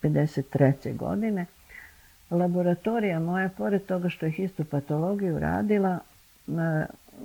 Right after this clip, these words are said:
postala i referentna laboratorija za trahom i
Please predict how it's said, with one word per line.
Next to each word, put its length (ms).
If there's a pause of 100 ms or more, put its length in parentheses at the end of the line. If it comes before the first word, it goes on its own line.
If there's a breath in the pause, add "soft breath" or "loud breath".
(560)
postala 580
i 220
referentna 760
laboratorija 920
za 280 (120)
trahom 600 (920 loud breath)
i 300